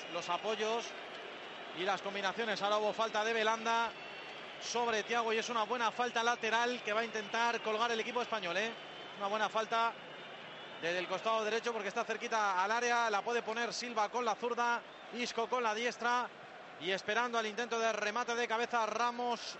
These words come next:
Está también, por supuesto, Diego Costa, Piqué, Busquets. Bueno, los más altos que tenemos y los mejores rematadores. La barrera de dos, Amrabat y Boussoufa.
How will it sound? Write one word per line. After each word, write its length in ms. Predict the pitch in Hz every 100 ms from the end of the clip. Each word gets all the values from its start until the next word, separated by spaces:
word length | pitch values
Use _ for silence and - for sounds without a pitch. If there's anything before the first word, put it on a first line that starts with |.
| -
Está 200 | 139 185
también, 400 | 180 175 180 180
por 120 | 180 175
supuesto, 340 | 175 180 185
Diego 240 | 175 175
Costa, 460 | 175 202 - 208 202 - - - - - -
Piqué, 440 | 170 190 214 220 214 -
Busquets. 540 | 160 - 208 220 214 - - - - - -
Bueno, 180 | 208
los 160 | 196 202
más 180 | 233 226
altos 260 | 240 208 -
que 80 |
tenemos 460 | 226 214 190 160 143 - - - - - - - 139
y 80 |
los 160 | 165 180
mejores 380 | 180 196 226 220
rematadores. 760 | 208 220 220 214 208 190 175
La 100 | 175
barrera 360 | 190 196 233 254
de 120 | 226
dos, 300 | 226 220 - -
Amrabat 760 | 170 185 185 185 185 190 247 269
y 60 |
Boussoufa. 580 | 220 208 247 - 175 127